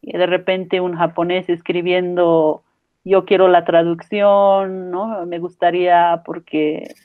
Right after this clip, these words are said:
hay algo que, que quiero, es algo que me acerca", <laughs> es como, no sé si es por el ritmo o es por, no sé, ¿no? Es, entonces, yo creo que más bien, eh, la palabra aliento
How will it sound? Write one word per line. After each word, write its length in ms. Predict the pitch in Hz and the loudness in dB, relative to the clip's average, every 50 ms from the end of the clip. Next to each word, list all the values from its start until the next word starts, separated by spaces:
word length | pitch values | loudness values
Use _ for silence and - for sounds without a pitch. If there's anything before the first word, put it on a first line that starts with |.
| _ _ _ | _ _ _
hay 220 | - - 175 170 | -10 -8 -2 0
algo 340 | 170 175 190 185 185 185 180 | 2 2 2 2 0 -2 -2
que, 220 | - - 165 156 151 | -2 -4 -4 -4 -4
que 160 | - - 165 170 | -4 -6 -6 0
quiero, 360 | - 185 175 180 170 160 - | 0 0 2 2 0 2 0
es 140 | 175 180 - | 0 -2 0
algo 280 | - 175 185 190 196 190 | -2 -2 0 -2 -4 -4
que 100 | - 175 | -4 -4
me 100 | 170 165 | 0 0
acerca", 840 | 170 165 - - 185 190 185 185 - - - 190 185 185 190 202 | -2 -2 0 0 2 2 2 0 -6 -2 2 2 4 4 2 0
<laughs> 20 | 196 | -2
es 180 | 202 - - - | -6 -6 -8 -6
como, 300 | - 190 190 208 - _ _ _ _ _ _ _ - | -4 -4 -4 -4 -8 _ _ _ _ _ _ _ -2
no 140 | 214 220 226 | -2 -2 0
sé 160 | 247 226 214 | 0 0 0
si 100 | 214 214 | 2 0
es 100 | 208 - | 0 0
por 200 | - 190 185 180 | 0 0 0 0
el 120 | 180 180 | 0 -2
ritmo 720 | 170 170 196 202 190 170 190 185 185 190 185 185 185 185 185 | -2 -4 -6 -6 -6 -6 -8 -4 -2 0 2 2 2 2 2
o 180 | 175 165 170 | 2 0 0
es 180 | 170 165 165 170 | 0 -2 -2 -6
por, 360 | - - 170 170 170 170 165 185 | -6 -4 -2 -2 -2 -4 -6 -2
no 160 | 196 202 247 | 0 0 0
sé, 340 | - - 202 185 180 175 180 175 | 2 2 4 4 4 2 0 -6
¿no? 180 | 170 185 214 | -4 -4 -4
Es, 160 | 220 208 - _ _ _ - _ _ _ _ _ _ _ _ _ _ _ _ _ _ - | -4 -4 -8 _ _ _ -20 _ _ _ _ _ _ _ _ _ _ _ _ _ _ 0
entonces, 360 | 208 220 220 254 233 202 - - | 0 2 2 2 -2 -2 -4 -6
yo 260 | 190 214 214 214 214 | -2 0 0 0 0
creo 220 | - 247 247 240 | 0 -4 -4 -2
que 100 | - 254 | -4 -4
más 280 | 247 233 226 220 208 196 | -2 -2 -2 -2 -4 -4
bien, 400 | 202 214 214 220 226 226 226 214 202 | -4 -2 -2 -2 -2 -4 -6 -6 -8
eh, 460 | 190 185 180 180 175 175 170 170 170 | -8 -8 -8 -6 -6 -6 -6 -6 -4
la 180 | 170 170 170 - | -4 -4 -2 0
palabra 420 | 175 175 175 180 185 185 190 185 | 0 2 4 4 2 2 2 0
aliento 800 | 180 175 180 180 185 185 - - 196 180 175 175 165 165 160 | 0 0 -4 -8 -10 -10 -8 -6 -4 -4 -2 -2 -4 -4 -6